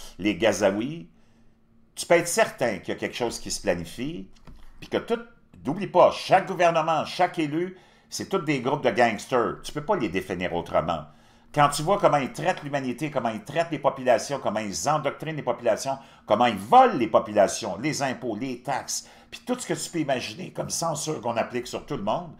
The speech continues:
tu le sais que ces gens-là ont pas ton intérêt à cœur. OK ? Puis tu peins là les trois religions organisées, puis toutes les autres aussi. C'est tout du monde. Quand t'es rendu là,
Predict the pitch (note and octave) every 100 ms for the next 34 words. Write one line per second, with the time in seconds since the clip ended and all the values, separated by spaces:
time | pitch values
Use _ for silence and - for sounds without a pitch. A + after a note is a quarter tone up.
0 | - - - - - E3 - G#3 - A#2+
1 | A#2 G#2 F#2+ A#2+ F#2+ A2+ A2 F#2+ F2+ F2
2 | F#2+ F#2+ F2 D#2+ F2+ D#2 C2+ - _ _
3 | _ _ _ _ _ _ _ _ _ _
4 | _ - E2+ B2 C#3 D3 - - - G#2
5 | G2 A#2+ A#2 F#2+ - B2 A2+ F#2+ F2+ F#2
6 | G#2+ F2+ F#2 E2+ D#2+ G#2+ A#2 - - A2
7 | F2 F2+ E2 - - D#2 - _ _ _
8 | - - - - - - - - - _
9 | _ _ _ _ - - G#2+ E3+ E3+ -
10 | - F#2+ G2+ B2+ D3 D3 B2 - _ _
11 | _ F3 A3+ A#3 D#3 C3 A#2+ G#2 A#2+ G#2
12 | B2 D#3+ E3+